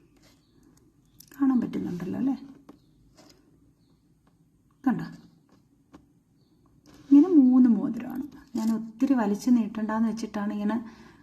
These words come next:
കുറേ കാണിക്കാത്തത്, കുറേ നേരം കാണിക്കാത്തത്. അപ്പോൾ ഇത് മൂന്നാമത്. പിന്നെ ഒരെണ്ണം ഞാൻ എടുത്തതാണ് ഇത്,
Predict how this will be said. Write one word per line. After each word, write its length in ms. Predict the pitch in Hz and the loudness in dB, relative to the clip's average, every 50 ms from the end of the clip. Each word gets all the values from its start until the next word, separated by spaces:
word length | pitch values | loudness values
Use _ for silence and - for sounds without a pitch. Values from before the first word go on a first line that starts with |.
| _ _ - - | _ _ -8 -6
കുറേ 200 | 208 208 208 220 - - 208 | -6 -4 -4 -6 -4 -4 -4
കാണിക്കാത്തത്, 680 | 196 190 196 202 196 - 196 180 170 175 180 185 220 277 285 - - - - _ _ _ _ _ - _ - - | -2 -2 -4 -6 -6 -6 -8 -8 -6 -8 -8 -4 -4 -6 -6 -6 -12 -20 -20 _ _ _ _ _ -20 _ -12 -10
കുറേ 180 | 214 214 214 214 220 220 208 | -8 -6 -4 -2 -2 -2 0
നേരം 260 | 196 202 220 220 214 202 196 | 0 0 0 -2 -2 -2 -4
കാണിക്കാത്തത്. 580 | 185 180 175 - - 180 175 170 185 180 202 262 - - - - - - - - - - - - - - - - | -4 -6 -6 -6 -8 -8 -6 -6 -6 -6 -6 -8 -10 -12 -20 -20 -20 -20 -20 -20 -20 -20 -20 -20 -20 -20 -20 -14
അപ്പോൾ 160 | - - 285 285 | -4 0 2 2
ഇത് 80 | 226 233 226 208 | 4 6 4 4
മൂന്നാമത്. 520 | 196 180 175 175 175 175 180 - - 269 294 - - - - - - - - - - - - - - - - - - - - | 4 0 -2 0 0 0 0 0 0 0 -2 -2 -4 -18 -20 -20 -20 -20 -20 -20 -20 -20 -20 -20 -20 -16 -14 -14 -12 -6 -2
പിന്നെ 240 | 240 233 247 262 247 | 2 4 4 4 4
ഒരെണ്ണം 240 | 202 196 190 190 196 | 2 -2 -8 -8 -8
ഞാൻ 100 | 190 185 180 175 | -8 -6 -6 -8
എടുത്തതാണ് 380 | 170 170 - 170 165 170 165 - - 170 | -8 -10 -8 -6 -6 -6 -6 -8 -10 -14
ഇത്, 100 | 151 - | -16 -18